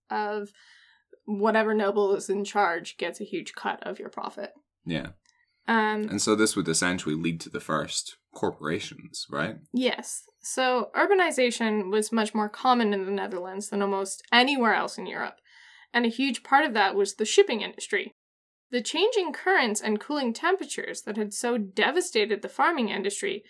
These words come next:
Speaker 1: had the opposite effect here, actually speeding up ships that left for Asia or the Americas from the Dutch Republic.
Speaker 2: Mm-hmm.
Speaker 1: So while other places were experiencing this kind of, like, isolation and,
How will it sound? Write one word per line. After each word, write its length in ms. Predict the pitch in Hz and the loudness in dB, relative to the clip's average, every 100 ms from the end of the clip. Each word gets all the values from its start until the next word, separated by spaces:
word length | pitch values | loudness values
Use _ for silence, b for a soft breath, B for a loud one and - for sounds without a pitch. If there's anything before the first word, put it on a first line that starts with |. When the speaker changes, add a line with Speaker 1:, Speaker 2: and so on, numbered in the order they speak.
| b b | b b
Speaker 1:
had 180 | 233 | -4
the 140 | 185 - | -4 0
opposite 480 | 214 311 294 - 202 | 4 4 2 -4 -4
effect 400 | - - - - | -4 -8 -10 -10
here, 280 | - - - B B B - | -10 -10 -12 B B B 0
actually 400 | 233 269 - 262 | 2 2 -2 -4
speeding 600 | 233 - - 302 311 262 | -4 -6 -2 -2 -2 -2
up 220 | 285 320 - | 0 0 0
ships 480 | - 208 - - | -4 -4 -4 -8
that 160 | - 202 | -4 0
left 240 | 220 214 | 0 -2
for 160 | - 220 | -6 -2
Asia 320 | 220 269 247 208 | 0 0 0 0
or 140 | 208 | 0
the 80 | 208 | 0
Americas 600 | 202 226 233 - - - | 0 0 -2 -4 -10 -6
from 160 | 208 | -4
the 60 | 196 | -4
Dutch 260 | 185 - - | -6 -10 -12
Republic. 520 | - 190 - - - _ - | -10 -10 -10 -14 -20 _ -16
Speaker 2:
Mm-hmm. 300 | 104 - 87 82 | -14 -10 -10 -10
Speaker 1:
So 400 | - - 220 208 b b b b _ - | -6 -2 0 0 b b b b _ -4
while 440 | 220 240 240 233 | 6 6 6 4
other 200 | 233 233 | 0 -2
places 720 | 233 240 226 226 208 202 190 - | -2 0 0 2 2 2 0 -12
were 540 | 202 196 208 202 202 - _ - | -6 -2 0 0 -4 -8 _ -12
experiencing 800 | 202 - 233 233 226 226 196 185 | -10 -4 2 4 2 0 -4 -4
this 120 | 190 | -8
kind 200 | - 208 | -6 -4
of, 80 | 202 | -2
like, 180 | 185 - 196 | -6 -4 -4
isolation 800 | 190 - 185 190 196 180 170 - - | -4 -4 -6 -4 -6 -8 -10 -14 -12
and, 460 | - 196 190 - | -10 -10 -10 -14